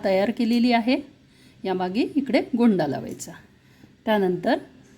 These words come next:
दहा नंबरची सुई घेतली मी आणि त्यानंतर तीन नंबरचा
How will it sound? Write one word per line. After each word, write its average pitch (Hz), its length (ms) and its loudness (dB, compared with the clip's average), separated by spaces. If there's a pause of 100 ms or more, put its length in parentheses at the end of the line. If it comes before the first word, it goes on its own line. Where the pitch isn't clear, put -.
(180)
दहा 196 320 0
नंबरची 233 500 4
सुई 247 320 2
घेतली 165 360 0
मी - 180 -6 (540)
आणि 202 200 -2
त्यानंतर 196 600 0 (920)
तीन 269 240 10
नंबरचा 202 560 -4